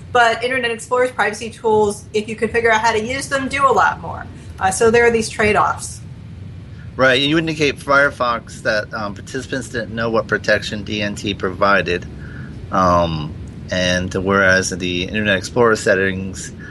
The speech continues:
Speaker 2: um, you found that, um, default settings provide some protection, but the configuration was confusing and had jargon, and participants couldn't figure out how to block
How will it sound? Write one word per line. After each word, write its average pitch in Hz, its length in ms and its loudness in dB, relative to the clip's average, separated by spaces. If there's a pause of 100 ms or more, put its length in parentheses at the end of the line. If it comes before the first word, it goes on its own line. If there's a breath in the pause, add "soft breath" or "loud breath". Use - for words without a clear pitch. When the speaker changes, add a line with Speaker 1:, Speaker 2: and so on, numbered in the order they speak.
(280 loud breath)
Speaker 2:
um, 87 340 2
you 92 80 -4
found 95 320 2
that, 82 220 4 (100)
um, 87 400 -4
default 104 400 2
settings 98 280 2
provide 90 280 0
some 131 220 0
protection, 101 560 0
but 90 200 2
the - 80 -14
configuration 104 1400 -2
was 101 140 -2
confusing 113 1080 0
and 98 340 0
had 92 220 -2
jargon, 104 540 2
and 90 200 -4
participants - 680 -6
couldn't 110 340 -6
figure 104 220 2
out 98 120 6
how 98 120 0
to 98 80 0
block 95 340 0